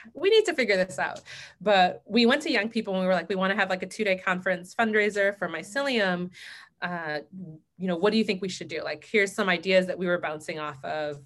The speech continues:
them." Uh, and one of our most popular classes that we run at Mycelium is Dungeons and Dragons. And young people in this focus group or listening space, I think is what we called it, 'cause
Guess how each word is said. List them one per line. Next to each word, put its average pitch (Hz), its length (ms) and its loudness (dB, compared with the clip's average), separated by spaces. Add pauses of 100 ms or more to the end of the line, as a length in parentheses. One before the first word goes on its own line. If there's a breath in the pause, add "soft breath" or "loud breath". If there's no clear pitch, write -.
them." 151 460 -6 (500 loud breath)
Uh, 165 360 -2 (220)
and 175 680 0 (640)
one 240 160 4
of 233 80 4
our 220 80 4
most 269 240 2
popular 240 340 2
classes 175 880 -2 (140)
that 185 140 0
we 185 100 -2
run 180 180 2
at 175 100 -2
Mycelium 175 440 -6
is 165 120 -8
Dungeons 156 380 -8
and 151 100 -8
Dragons. 214 640 -8 (600 loud breath)
And 185 760 2
young 208 320 2
people 190 560 4
in 180 220 0
this 175 240 -2
focus 269 420 2
group 165 380 -4 (300)
or 214 80 6
listening 214 380 4
space, 165 320 -6
I 165 60 -6
think 170 140 -6
is 160 80 -4
what 151 100 -6
we 160 80 -8
called 156 320 -2
it, - 140 -8
'cause - 220 -4